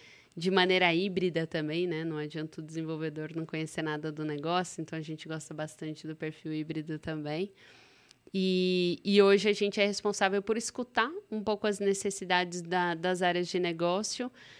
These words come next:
e também já gerar alguns insights de tecnologia pra gente poder amadurecer o produto em conjunto. Então, acho que, é, o bacana ali, que é,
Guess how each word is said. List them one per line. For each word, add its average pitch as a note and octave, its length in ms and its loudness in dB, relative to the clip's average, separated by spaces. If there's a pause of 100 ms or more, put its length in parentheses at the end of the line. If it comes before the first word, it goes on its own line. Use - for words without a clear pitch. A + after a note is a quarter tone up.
(300)
e G#3 100 -2
também A3+ 500 6
já A3 240 4
gerar A3 300 4
alguns A3 420 2
insights G3+ 580 0
de A3+ 140 0
tecnologia G#3+ 760 0
pra G#3 180 -2
gente G#3 280 -6
poder G3 220 -4
amadurecer G3+ 600 -2
o F#3 40 -6
produto F#3 420 -4
em G3 80 -4
conjunto. E3 640 -6
Então, D#3+ 220 -8
acho D#3+ 220 -8
que, E3+ 160 -10 (600)
é, D#3 280 -6
o D#3 60 -6
bacana E3+ 500 -2
ali, E3 1040 2 (200)
que - 120 -6
é, D#3+ 340 -4